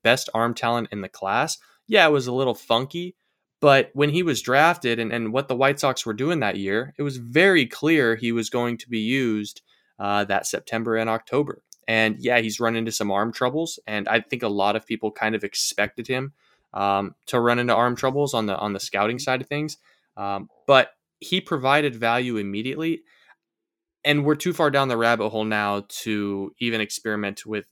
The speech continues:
him being a starting pitcher. So, um, my general talent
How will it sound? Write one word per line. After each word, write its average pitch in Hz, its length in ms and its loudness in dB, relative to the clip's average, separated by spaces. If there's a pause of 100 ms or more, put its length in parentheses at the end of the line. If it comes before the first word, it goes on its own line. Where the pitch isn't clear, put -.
(260)
him 104 340 -8
being 98 240 -6
a 95 60 -10
starting 98 340 -6
pitcher. 95 400 -12
So, 104 300 -4 (420)
um, 98 320 -12 (1120)
my 147 220 4
general 151 800 -2 (640)
talent 123 380 -2